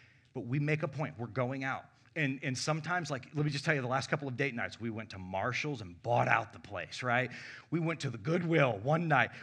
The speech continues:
We went, uh, uh, to Birch Run and went to those outlet malls. Like, we'll do something, but we're gonna do it together. And I date that woman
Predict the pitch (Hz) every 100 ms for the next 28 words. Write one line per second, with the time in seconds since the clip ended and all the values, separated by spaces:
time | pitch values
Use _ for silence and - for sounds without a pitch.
0 | - 156 151 165 147 151 143 139 147 127
1 | 135 107 170 220 - 220 185 143 131 151
2 | 170 170 156 175 170 151 139 117 143 131
3 | - 131 165 214 196 233 - 226 - 120
4 | 117 147 208 160 - 180 175 139 165 139
5 | 123 131 143 143 151 151 151 139 117 120
6 | 107 80 -